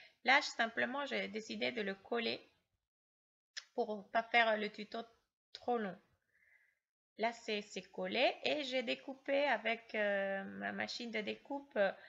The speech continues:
un petit mot Noël, euh, en papier pailleté pour, euh, pour finir la carte.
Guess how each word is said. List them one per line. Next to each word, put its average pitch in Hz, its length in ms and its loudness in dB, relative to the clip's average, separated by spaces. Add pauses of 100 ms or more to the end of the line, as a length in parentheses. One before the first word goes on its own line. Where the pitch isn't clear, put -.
(300)
un 240 120 2
petit 240 220 -6
mot 247 180 -2
Noël, 247 560 4
euh, 190 160 4 (140)
en 185 580 -6 (200)
papier 233 500 0
pailleté 233 760 -2
pour, 269 240 2
euh, 214 200 6 (840)
pour 285 160 0
finir 233 300 -2
la 208 140 0
carte. - 440 -8